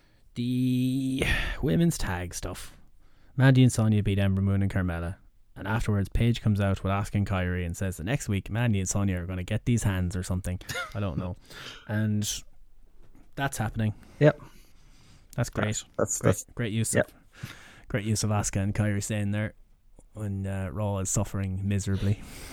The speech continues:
Speaker 1: They really needed to send the two of them over to Raw.
Speaker 2: Yeah.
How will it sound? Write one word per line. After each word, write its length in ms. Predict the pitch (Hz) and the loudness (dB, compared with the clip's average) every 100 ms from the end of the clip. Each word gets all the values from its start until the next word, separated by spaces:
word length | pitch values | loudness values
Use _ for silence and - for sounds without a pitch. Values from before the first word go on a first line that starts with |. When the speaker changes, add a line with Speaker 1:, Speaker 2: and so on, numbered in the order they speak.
| - - - - - - - - - - - - - | -16 -18 -20 -20 -20 -20 -20 -20 -20 -20 -20 -12 -2
Speaker 1:
They 100 | 101 | 4
really 200 | 107 104 | 4 4
needed 220 | 98 87 | 2 0
to 60 | 98 | 0
send 260 | - 92 | 2 2
the 40 | 87 | 2
two 160 | 101 | 0
of 40 | 87 | 0
them 160 | 87 | -2
over 160 | 85 87 | -2 -4
to 120 | 87 | -4
Raw. 180 | 82 82 - - - - _ _ _ - _ - _ - | -4 -4 -8 -18 -20 -20 _ _ _ -20 _ -20 _ 0
Speaker 2:
Yeah. 180 | 101 | 0